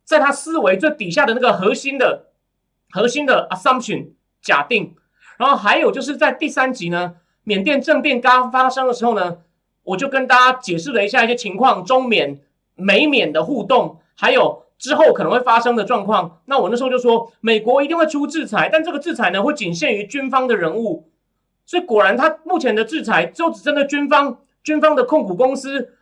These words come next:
还有现在发动政变的将领敏昂莱的子女。所以呢，大致上是符合现状的。所以呢，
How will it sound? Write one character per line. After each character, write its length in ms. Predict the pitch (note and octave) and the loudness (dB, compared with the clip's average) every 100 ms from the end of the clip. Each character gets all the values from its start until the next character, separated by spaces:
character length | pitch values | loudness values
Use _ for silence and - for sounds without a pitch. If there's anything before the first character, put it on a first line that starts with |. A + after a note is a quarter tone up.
| - | -2
还 120 | C4+ | 2
有 80 | B3+ | 2
现 140 | C#4+ | 0
在 60 | C4+ | 0
发 180 | C#4 | 2
动 140 | D4 C#4 | 2 0
政 180 | D4+ C4 | 0 -2
变 120 | C4 | -2
的 60 | A#3 | 0
将 220 | C4+ A3 | 0 0
领 120 | F#3 | -2
敏 160 | F3+ F3+ | -4 -2
昂 140 | A3+ | 0
莱 140 | A#3 | 2
的 100 | G#3+ | 2
子 220 | G#3 F#3 A#3+ | -2 -4 -6
女。 240 | F3 C3+ _ _ | -6 -10 _ _
所 120 | - D#4 | 0 2
以 40 | |
呢， 260 | B3 A3+ - - | 2 -2 -8 -2
大 160 | E4+ | 0
致 140 | D4+ D#4 | 2 0
上 200 | D#4+ B3+ | -2 -2
是 120 | C4 | -6
符 160 | F#3 D#3+ | -10 -4
合 140 | E3 | -4
现 220 | E3+ G#3+ | -2 -4
状 200 | G#3 F3 | -2 -4
的。 220 | C3 - _ _ | -4 -10 _ _
所 160 | D4 | -2
以 20 | B3+ | 0
呢， 300 | A#3 G#3 | 0 -2